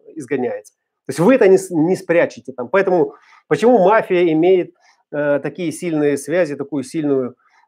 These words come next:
э, репутацию, да, и, э, как бы, э, поддерживает порядок в своих рядах? Потому что там все основано на доверии. Приводишь какого-то человека, ты за него полностью отвечаешь.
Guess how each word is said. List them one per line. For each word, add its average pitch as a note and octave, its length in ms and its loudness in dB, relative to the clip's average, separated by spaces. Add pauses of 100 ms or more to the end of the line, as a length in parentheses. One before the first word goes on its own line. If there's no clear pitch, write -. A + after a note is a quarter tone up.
э, C3+ 40 -6 (580)
репутацию, C3 680 -2
да, D#3+ 280 0
и, C3 280 -8
э, A#2+ 800 -10 (580)
как D#3 140 0
бы, D3 100 2
э, C3 520 0 (100)
поддерживает C#3+ 680 2
порядок D3+ 440 2
в - 80 -20
своих C#3 380 -4
рядах? C#3 300 -6
Потому C#4+ 260 0
что A3 120 0
там G#3 200 0
все F#3+ 280 -2
основано D#3+ 500 -2
на C#3 280 0 (460)
доверии. C3 480 0
Приводишь E3 420 2
какого-то F#3 360 0
человека, B3+ 400 4
ты G#3+ 100 -4
за G3 100 0
него F#3 140 2
полностью D3 360 -6
отвечаешь. B2 480 -14